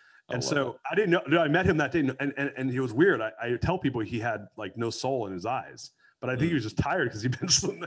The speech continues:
Speaker 2: he was almost, he was about to lose his, like, entire fortune. I didn't know this, right?
Speaker 1: <laughs>
Speaker 2: Like, who knew? I, I, I didn't know that till recently. Um, but f-, so first of all, like, I'm a very gregarious person and I'm super outgoing. And I'm in this circle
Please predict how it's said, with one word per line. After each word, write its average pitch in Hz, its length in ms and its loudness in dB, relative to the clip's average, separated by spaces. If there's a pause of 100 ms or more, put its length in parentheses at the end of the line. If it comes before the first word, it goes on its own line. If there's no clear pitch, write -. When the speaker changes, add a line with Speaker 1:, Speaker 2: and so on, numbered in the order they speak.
(140)
Speaker 2:
he 254 60 6
was 254 100 4
almost, 247 320 2 (180)
he 311 60 12
was 320 80 10
about 311 240 4
to 294 80 2
lose 269 340 6
his, 254 220 6
like, 240 180 2
entire 233 280 2
fortune. 262 360 2
I 139 80 4
didn't 202 180 6
know 254 100 0
this, 190 260 0
right? - 200 -6
Speaker 1:
<laughs> - 60 -20 (320)
Speaker 2:
Like, 175 140 2
who 220 160 4
knew? 247 360 0
I, 160 160 -2 (100)
I, 170 180 0
I - 60 0
didn't 208 160 4
know 196 140 2
that 175 100 -2
till 147 100 -2
recently. 92 400 -2 (400)
Um, 127 340 -2 (220)
but 139 260 -2 (580)
f-, 147 80 -6
so 175 120 0
first 285 220 -6
of 233 60 0
all, 127 220 -2 (240)
like, 131 260 -2
I'm 233 200 -2
a 202 60 2
very 147 260 4
gregarious 117 540 0
person 139 520 -12
and 113 100 -2
I'm 113 80 -4
super 127 300 0
outgoing. 92 420 -8 (640)
And 131 80 0
I'm 135 120 2
in 196 100 4
this 240 160 0
circle 123 420 -2